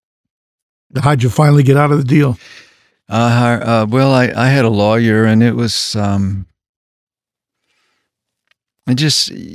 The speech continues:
Speaker 2: just wanted to, to, yeah, just, um, to, to, to go my own way, 'cause it didn't seem like, um, things were quite,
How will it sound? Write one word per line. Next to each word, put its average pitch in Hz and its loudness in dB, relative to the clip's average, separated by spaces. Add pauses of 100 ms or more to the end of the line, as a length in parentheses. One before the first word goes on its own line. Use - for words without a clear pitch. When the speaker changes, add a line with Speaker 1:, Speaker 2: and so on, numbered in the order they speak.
(120)
Speaker 2:
just 127 -4
wanted 110 -2
to, 101 -8
to, 110 -8 (100)
yeah, 92 0 (140)
just, - -4
um, 92 -4 (880)
to, 107 -8 (120)
to, 107 -4 (160)
to 120 -4
go 113 2
my 104 2
own 104 0
way, 101 0
'cause 104 -6
it 113 -6
didn't 107 -2
seem 101 -2
like, 98 -4
um, 98 -4 (160)
things 98 -2
were 98 -8
quite, 107 -8